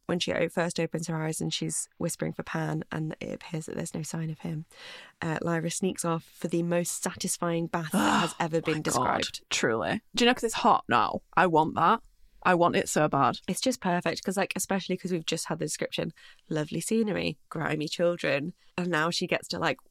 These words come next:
Speaker 1: wash all the grime off and, like, feel fresh after having been through so much.
Speaker 2: Do you know, this is so funny. It's such a fucking hilarious comparison to draw, like it's in any way similar, but it did remind me of when we got back from Download.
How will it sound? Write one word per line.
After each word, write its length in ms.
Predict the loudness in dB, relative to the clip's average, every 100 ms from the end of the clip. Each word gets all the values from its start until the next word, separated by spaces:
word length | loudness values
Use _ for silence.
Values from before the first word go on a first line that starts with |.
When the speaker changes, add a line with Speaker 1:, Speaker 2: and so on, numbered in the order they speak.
| -10
Speaker 1:
wash 380 | -6 -4 -4 -2
all 180 | 2 2
the 120 | 2
grime 480 | -2 2 2 2 -2 0
off 320 | -2 -4 -8
and, 100 | -6
like, 200 | -4 -6 -10
feel 400 | -6 -4 -4 -6
fresh 480 | -10 -10 -8 -8 -8
after 260 | -10 -10
having 460 | -6 -6 -4 -4 -6 -8 -20 -20 -20 _ -2
been 200 | -2 -2
through 180 | -4
so 180 | -4 -2
much. 460 | -2 -2 -4 -6 -8 _ 0
Speaker 2:
Do 100 | 4
you 40 |
know, 100 | 6
this 180 | 6 2
is 80 | 2
so 240 | 6 6
funny. 220 | 6 2 2
It's 100 | 0
such 280 | 0 2
a 60 | 0
fucking 400 | 0 -2 0 2
hilarious 440 | 4 4 4 0
comparison 580 | 0 -2 2 2 2 -2
to 100 | 0
draw, 380 | 2 4 4 2 -2 -12 -12 0
like 300 | 4 4 4
it's 160 | 2
in 140 | 2 2
any 260 | 4 4 4
way 160 | 4 4
similar, 460 | 2 2 4 2 0 -10 0
but 120 | 2
it 200 | 2 2
did 180 | 4 4
remind 400 | 4 6 6 4
me 260 | 4 2 2 2
of 160 | 0 2
when 140 | 2
we 80 | 2
got 180 | 2 4
back 160 | 2
from 180 | 2 -2
Download. 560 | 0 0 2 2 0